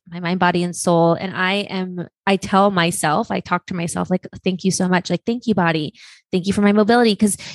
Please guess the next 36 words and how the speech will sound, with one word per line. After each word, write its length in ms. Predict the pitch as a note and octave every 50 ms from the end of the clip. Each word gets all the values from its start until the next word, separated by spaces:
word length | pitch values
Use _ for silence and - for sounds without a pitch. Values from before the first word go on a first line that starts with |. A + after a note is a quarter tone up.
| - _
you 80 | A#3+ C#4+
don't 120 | F4 F#4+ -
really 240 | C#4+ D4+ D4 C#4+ A#3+
realize 560 | A#3+ A3+ A3+ A#3+ A#3+ A#3+ B3 C4 C#4+ D4 -
that 120 | B3 G#3+ F#3+
your 220 | G3+ G3+ G3 F#3+
body's 380 | E3+ F#3+ F3+ F#3+ G3 G3+ F#3+ E3+
doing 220 | G3 F#3+ F#3+ F#3
all 80 | F#3 F3+
these 180 | F#3+ F#3 E3+
great 240 | - - F3 E3+ -
things 240 | - E3+ F3 F3+ -
for 120 | - G#3+
you 140 | A3 A#3 A#3
until 200 | G#3+ G3 - G3
you 120 | F#3+ F3 E3+
don't 200 | F3+ F3 E3+ -
feel 200 | - F3 D#3+ D#3
good 200 | - - - - -
or 80 | - E3
something's 440 | - F3+ F3 E3 F3+ E3+ E3 -
not 200 | - E3+ - -
working. 340 | - E3 D#3+ - - F2 - -
And 100 | - F#3
I 80 | F#3 F#3+
wanna 200 | G3+ A#3 A3 A#3
<laughs> 20 |
thank 240 | - - G#3+ G#3+ -
my 100 | A3+ G3 F#3
body 260 | - - - G3 G3+
for 120 | - F#3+
those 220 | E3+ E3 F3 F#3+ -
things 260 | - F3+ E3+ F3+ G3
in 80 | F#3
between. 340 | F3 F3 - - C4 C4 A3+
And, 160 | G3 F3+ F3+